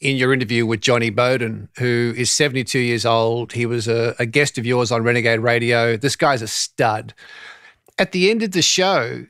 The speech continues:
you talked about the commonalities of people who live a long and prosperous life. And, and you referenced the, the Blue Zones from Dan Buettner, his book.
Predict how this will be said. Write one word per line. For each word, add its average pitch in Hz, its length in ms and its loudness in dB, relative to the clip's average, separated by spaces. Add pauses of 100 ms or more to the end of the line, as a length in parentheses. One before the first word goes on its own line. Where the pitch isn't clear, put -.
you 147 220 -2
talked - 360 2
about 135 540 0
the 127 640 -2 (460)
commonalities 139 1200 0 (800)
of 120 320 0
people 120 500 -2
who 117 640 0 (340)
live 131 580 0 (440)
a 123 40 2
long 131 520 2
and 110 180 -6
prosperous - 560 -4
life. 120 480 0
And, 113 240 -6
and 120 340 -4
you 127 160 0
referenced 127 460 0
the, 110 240 -2
the 131 60 0
Blue 127 320 0
Zones 110 320 0
from 107 220 -2
Dan 110 280 0
Buettner, 117 380 -2
his 107 180 -4
book. 120 300 -2